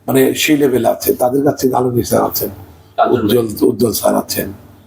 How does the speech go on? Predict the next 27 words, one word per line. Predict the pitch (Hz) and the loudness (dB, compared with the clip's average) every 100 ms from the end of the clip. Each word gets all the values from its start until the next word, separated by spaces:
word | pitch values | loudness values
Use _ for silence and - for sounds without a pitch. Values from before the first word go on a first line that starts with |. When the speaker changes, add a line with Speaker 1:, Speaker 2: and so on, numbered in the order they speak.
| _ - | _ -4
Speaker 1:
তারপরে | - - 98 98 - | -2 0 0 2 0
সোহেল | - 127 110 | 0 0 0
রানা | 110 107 | -2 -2
স্যার | 110 104 | 0 -2
আছেন, | 104 113 | -2 0
অনেক | 120 117 113 | 2 2 0
আছেন, | 95 - - - - - - | -2 -6 -12 -18 -20 -16 -6
কাঞ্চন | 143 127 135 117 | -4 -2 -4 -2
ভাই | 101 104 | -2 0
আছেন। | 104 - - - - - - _ | -2 -4 -6 -10 -18 -20 -20 _
কাঞ্চন | 127 120 131 | -4 -2 0
ভাইও | 135 170 | 0 0
তো | 170 147 - - - - - | 0 0 0 -6 -12 -6 0
অনেক | 123 - - 107 | 0 -2 -4 0
বড়। | 101 101 - 123 | 2 2 -2 -2
আমাদের | 139 147 - | 0 0 0
কাছে | 170 180 | 0 -2
জেনে, | 123 135 165 214 - - - - - | 0 2 2 0 -6 -20 -20 -20 -6
আর | 113 - | -4 0
মিশা | 127 135 | 0 2
ভাই | 135 | 0
আমার | 139 135 | 2 0
প্রেসিডেন্টের | 139 127 131 131 131 | -2 0 0 0 0
কাছে | 139 127 | 0 0
নিয়ে | 120 117 | 0 0
যোগাযোগ | 117 117 - - | 0 0 -2 -6
করছে। | - - | -8 -14